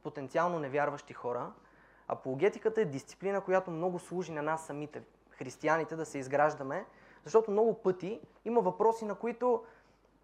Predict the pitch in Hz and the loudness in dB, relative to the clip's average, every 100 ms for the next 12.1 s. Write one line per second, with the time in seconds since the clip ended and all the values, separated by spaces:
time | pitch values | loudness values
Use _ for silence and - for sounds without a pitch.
0 | _ 196 233 226 202 226 220 220 202 208 | _ 4 6 6 4 4 4 2 2 4
1 | 190 190 208 214 - 175 156 160 240 214 | 4 4 2 0 -2 -2 -2 -2 -2 4
2 | 226 214 165 - 180 165 226 254 254 226 | 6 6 2 -2 0 2 4 4 4 2
3 | 233 226 233 233 220 - - 180 - 254 | 0 2 2 2 -4 -6 -12 -12 0 0
4 | 240 - 240 240 208 180 151 147 151 196 | 2 6 8 8 4 2 0 2 4 4
5 | 156 117 - _ - - 165 185 - _ | 4 -4 -14 _ -20 -6 -4 -4 -6 _
6 | - 196 269 269 240 185 156 123 - - | -8 -6 -6 -2 0 0 0 -2 -4 -18
7 | _ _ _ _ - _ _ _ _ 196 | _ _ _ _ -20 _ _ _ _ 2
8 | 220 254 226 247 247 247 240 226 - 160 | 4 4 4 4 6 4 4 4 2 0
9 | 156 151 196 220 - - 180 180 214 220 | 2 4 4 2 -2 -8 -4 2 2 4
10 | 214 226 226 180 139 190 220 220 202 180 | 2 2 2 -2 2 2 2 -4 -8 -6
11 | 175 151 185 208 202 - - 139 - - | -4 2 4 4 2 -6 -2 0 0 -4